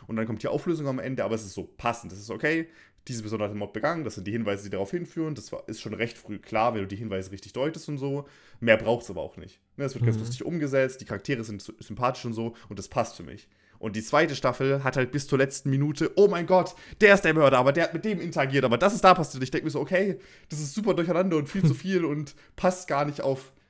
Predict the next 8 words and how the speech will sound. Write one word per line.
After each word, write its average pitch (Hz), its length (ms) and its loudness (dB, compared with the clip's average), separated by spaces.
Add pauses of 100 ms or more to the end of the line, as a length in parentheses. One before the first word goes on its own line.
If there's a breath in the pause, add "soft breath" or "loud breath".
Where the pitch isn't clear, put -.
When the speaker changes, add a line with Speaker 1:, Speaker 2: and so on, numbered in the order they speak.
(340 soft breath)
Speaker 1:
so 131 160 -4
eine 127 220 0
lockere 113 520 -2
Serie, 127 360 -2
meiner 92 200 -8
Meinung 90 240 -8
nach. 85 300 -12 (1400)
Ähm, 101 540 0